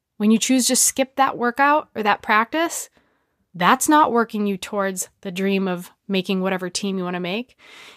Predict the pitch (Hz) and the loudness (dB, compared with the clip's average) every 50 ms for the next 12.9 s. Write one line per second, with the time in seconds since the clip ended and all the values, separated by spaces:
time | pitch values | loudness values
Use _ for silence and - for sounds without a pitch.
0 | _ _ _ 254 240 226 240 220 226 - _ _ - - 226 233 233 233 233 233 | _ _ _ 6 6 6 6 4 2 -2 _ _ -12 -4 0 2 4 4 4 4
1 | 226 220 226 226 226 220 208 - _ _ _ _ - - 302 302 302 277 269 277 | 4 4 2 0 0 -2 -6 -8 _ _ _ _ -6 2 4 4 4 4 0 0
2 | 226 262 269 294 285 - - - 254 233 208 220 214 214 214 214 - _ _ _ | 2 2 0 0 0 -6 -4 -2 -2 0 0 0 0 0 -2 -4 -8 _ _ _
3 | _ _ _ _ - - 285 285 285 285 302 269 247 220 202 196 214 220 226 220 | _ _ _ _ 0 4 6 6 8 6 6 4 2 0 0 2 0 0 2 0
4 | 214 196 214 214 214 - - - - - 226 226 208 233 240 240 247 233 220 208 | -2 0 0 -2 -2 -2 -10 -10 -4 -2 -2 2 2 4 4 4 4 4 2 0
5 | - - - 214 208 190 - - 220 214 208 226 214 208 208 202 196 185 - - | -2 -4 -2 -4 -4 -4 -2 0 0 2 2 2 2 2 0 -2 -4 -4 -2 -2
6 | 208 214 220 254 285 277 - - - - - _ _ _ - 214 214 - - 311 | -2 0 0 0 -2 -2 -4 -12 -20 -20 -20 _ _ _ -8 -4 -2 4 4 4
7 | - 320 302 254 277 277 - 233 247 233 220 - _ _ - 240 - - 240 220 | 6 6 6 6 4 4 2 0 0 0 0 -4 _ _ -4 -4 2 2 2 2
8 | 190 175 214 220 220 226 233 208 196 214 196 190 196 196 180 160 127 160 - _ | 2 2 0 2 2 2 0 0 -2 -2 -4 -2 -2 -2 -2 -2 -4 -6 -10 _
9 | - - - - 220 190 190 202 202 190 - - 240 254 262 254 _ - - 220 | -2 -2 0 4 4 4 6 4 2 0 -2 -2 -2 -2 -2 -4 _ -4 -2 -2
10 | 214 202 180 220 214 220 214 185 202 202 208 220 208 214 - - - 220 208 208 | -2 0 0 2 4 4 4 6 6 6 6 4 2 -2 -6 -4 -4 -2 0 0
11 | 208 202 185 185 180 - - - 185 185 196 226 262 262 - 233 202 185 180 180 | -2 -2 -6 -8 -12 -12 -8 -6 -4 -4 -2 -2 -4 -2 -2 -2 -2 -2 0 4
12 | 214 226 233 240 233 240 233 - 254 247 - 269 269 262 247 - - | 6 6 8 8 6 6 4 4 2 2 2 0 2 2 2 2 0